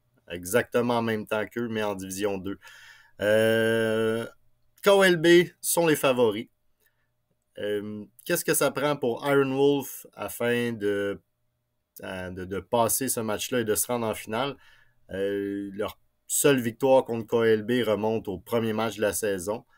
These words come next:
Euh, ça leur prend, premièrement, des gens qui sont présents. Euh, c'est la base. Euh, ça va prendre de la patience à l'attaque et non pas juste de lancer des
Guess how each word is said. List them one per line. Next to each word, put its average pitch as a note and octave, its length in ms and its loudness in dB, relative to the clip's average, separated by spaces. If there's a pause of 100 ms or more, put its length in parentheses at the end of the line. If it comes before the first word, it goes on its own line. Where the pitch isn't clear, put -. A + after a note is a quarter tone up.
(460)
Euh, F#2 240 -10
ça - 260 0
leur A2 240 0
prend, A#2+ 300 0
premièrement, G#2+ 760 -2
des G2+ 240 -4
gens G#2+ 260 -2
qui G2 180 -8
sont G#2 420 -4
présents. G2 480 -2 (640)
Euh, F2 400 -8
c'est - 240 -2
la F2+ 140 0
base. F#2+ 540 0 (420)
Euh, F2+ 220 -4
ça F2+ 220 0
va F#2 140 2
prendre G#2 360 -2
de G2 60 2
la F#2+ 180 0
patience B2+ 720 -2
à A2 80 -6
l'attaque A2+ 460 -8
et G#2 80 -8
non G2+ 180 -8
pas G#2+ 220 -2
juste G#2+ 400 -2
de G#2 60 2
lancer G#2 640 -2
des F#2 640 -6